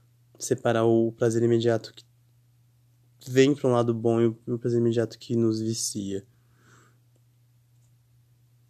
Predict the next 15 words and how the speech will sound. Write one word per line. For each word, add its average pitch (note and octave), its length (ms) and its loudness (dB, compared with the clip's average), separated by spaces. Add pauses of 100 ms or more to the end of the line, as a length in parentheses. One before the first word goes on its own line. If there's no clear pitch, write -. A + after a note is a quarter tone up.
(580)
E G#2 840 -4 (2000)
é B2 60 -10
difícil. - 600 -8 (640)
São G#2+ 240 -10
tempos G#2 320 -6
difíceis. G#2+ 760 -8 (840)
Vão A#2+ 180 2
passar. A#2+ 520 0 (840)
A A#2 60 -2
gente A2 340 -6
vai A2+ 420 2
sair A2+ 380 -2 (140)
pessoas A2 460 -4
novas A2 680 -2 (1000)
disso - 200 -12